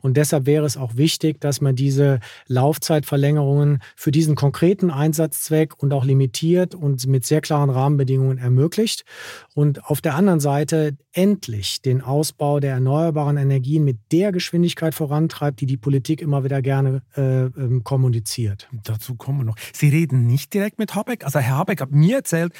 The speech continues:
Speaker 2: dass er regelmäßig Videokonferenzen mit den dax-Konzernen macht und, und da die Chefs einlädt. Da wurden Sie nicht eingeladen?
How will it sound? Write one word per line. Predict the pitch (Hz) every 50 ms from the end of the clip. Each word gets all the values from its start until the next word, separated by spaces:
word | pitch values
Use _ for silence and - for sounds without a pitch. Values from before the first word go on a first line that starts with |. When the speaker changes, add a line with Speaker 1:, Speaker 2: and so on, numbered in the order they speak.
| - - - -
Speaker 2:
dass | - 143 127
er | 135 123
regelmäßig | 131 147 180 185 175 143 139 139 143 143 - 131
Videokonferenzen | 131 165 165 185 - - 165 160 160 160 151 143 143 147 151 - - 139
mit | 131 123 -
den | 123 117
dax-Konzernen | 110 120 143 139 - - - 156 143 143 139 147 135 135 139 139
macht | 135 131 127 127 135 131 - - - -
und, | 120 110 113 113 -
und | 117 113 113 -
da | 117 110
die | 113 120
Chefs | - - 123 135 139 - - 151
einlädt. | 135 131 135 135 131 131 135 131 - - - - -
Da | 139 127
wurden | 135 151 165 165
Sie | 143 139 131
nicht | 147 170 -
eingeladen? | 196 214 220 233 226 233 240 247 254 269